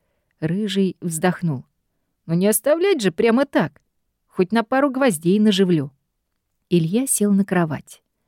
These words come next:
Предмет под наволочкой стал нечитаем.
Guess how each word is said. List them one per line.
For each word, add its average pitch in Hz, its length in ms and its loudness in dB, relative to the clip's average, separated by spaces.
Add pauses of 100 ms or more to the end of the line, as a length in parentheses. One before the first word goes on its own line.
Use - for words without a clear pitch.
(200)
Предмет 208 420 -2
под 160 160 -4
наволочкой 180 840 -4
стал - 280 -4
нечитаем. 180 720 -4